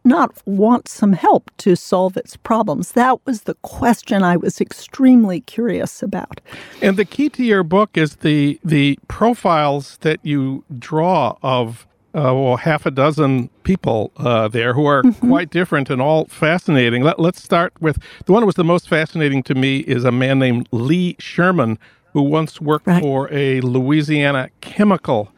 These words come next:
Speaker 2: plant. This part of southwestern Louisiana is, uh, one of the most polluted counties in the, in, in the country. Tell us about, uh, Lee Sherman's story.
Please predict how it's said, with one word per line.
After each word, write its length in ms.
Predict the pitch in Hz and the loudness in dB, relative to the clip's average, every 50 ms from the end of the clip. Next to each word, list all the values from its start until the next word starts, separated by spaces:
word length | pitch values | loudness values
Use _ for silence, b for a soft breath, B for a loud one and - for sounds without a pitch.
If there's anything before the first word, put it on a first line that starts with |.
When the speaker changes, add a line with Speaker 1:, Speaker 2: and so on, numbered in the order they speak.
| _ - | _ -12
Speaker 2:
plant. 360 | - - 147 131 120 110 - - 123 | -4 -2 0 0 0 -2 -4 -4 -4
This 180 | 151 160 - | -4 -4 -4
part 460 | - - - 180 170 165 170 - - - | -4 -4 0 0 2 0 0 -2 -8 -10
of 320 | - 156 139 131 131 - | -4 -2 -2 -2 -2 -4
southwestern 760 | - - 175 151 147 - 147 135 131 123 - - 139 127 123 | -6 -2 0 0 0 -2 -2 -2 -2 -2 -2 -4 -4 -2 -2
Louisiana 800 | 120 120 123 131 123 127 127 120 120 123 127 127 123 117 110 107 b b b b b b b _ - | -2 0 0 0 0 0 -2 -2 0 0 0 0 0 0 -2 -4 b b b b b b b _ -2
is, 340 | 151 135 135 127 120 - - | 0 0 0 0 -2 -2 -2
uh, 320 | 131 117 113 110 113 110 | 0 2 2 2 0 -2
one 220 | - 135 123 131 127 | -2 -2 -2 -2 -2
of 60 | 113 | -2
the 80 | 117 113 | -2 -2
most 240 | 120 127 127 - - | -2 -2 -4 -6 -4
polluted 520 | - 135 120 123 131 135 135 123 110 104 _ _ _ - | -2 -2 0 2 2 2 0 0 -2 -4 _ _ _ -10
counties 520 | - 160 127 123 123 - 123 117 - - | -6 -4 -4 -4 -4 -4 -6 -6 -4 -4
in 120 | 120 117 | -6 -4
the, 440 | 104 110 104 104 113 - - 113 - - - - | -2 -2 0 0 -2 -4 -6 -10 -14 -10 -4 -2
in, 180 | 135 135 - - | -2 -2 -2 -2
in 140 | - 123 120 | -2 -2 -2
the 80 | 113 110 | -2 -4
country. 460 | - - 147 135 - - 120 104 - B B B B B - | -4 -4 -4 -4 -2 0 -2 -2 -2 B B B B B -6
Tell 180 | - - 233 254 | 0 2 2 2
us 160 | 247 - - | 2 0 -2
about, 460 | 208 180 180 170 170 165 160 - - | -2 0 0 0 0 0 -2 -4 -4
uh, 200 | 170 156 151 151 - | -2 -2 -2 -2 0
Lee 180 | 156 160 180 | 0 0 0
Sherman's 560 | 165 - - 196 190 180 165 131 107 104 101 - | -2 -2 -2 -2 0 0 0 0 0 -2 -4 -6
story. 480 | - - - 107 95 90 87 98 - | -8 -4 -2 -2 0 -2 -4 -6 -10